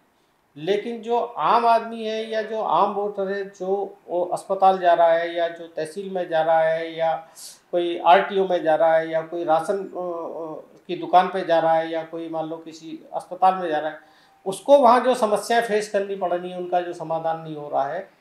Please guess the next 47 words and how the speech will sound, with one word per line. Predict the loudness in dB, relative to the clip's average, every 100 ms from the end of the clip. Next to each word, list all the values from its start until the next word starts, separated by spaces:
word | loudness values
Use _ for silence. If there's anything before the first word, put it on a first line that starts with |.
| _ _ -4
उस | -4 2
पर | 0 2
सरकारें, | 0 0 4 4 2 -2
ना | -4
तो | -6 -8
सरकारें | -10 -2 0 0
ध्यान | -4 -6 -6
दे | -6
रही | -8 -8
हैं, | -10
ना | -8
विपक्षी | -8 -8 -12 -14 -14
पार्टियां | -4 -2 -2 -6 -6
ध्यान | -6 -8
दे | -10 -10
रही | -8 -8
हैं, | -8
ना | -10
कोई | -8 -6
राजनीतिक | -6 -6 -12 -14
दल | -8 -8
ध्यान | -8 -12 -12
दे |
रहा | -16 -18
है। | -20 _ _ _ _ _ 6
और | 6
वो | 4 2 6 6 4 -10 _ _ _ 0
उस | 0 0 0
परेशानियों | 2 2 4 4 4 0
की | 2
वजह | -2
से | -2 -6
जो | -6 -6 -4
वो | -4
झेल | -4 -8 0
रहा | 2
है, | 2 -2
वहाँ | -2 -2 -2
जो | -6 -10 -10
उसको | -12 -10 -6
corruption, | -4 -4 -6 -8
अ, | -10 -12 -10 -8 -10 -8
देखने | -6 -4 -6
को | -8
मिल | -8 -4
रहा | -4
है, | -4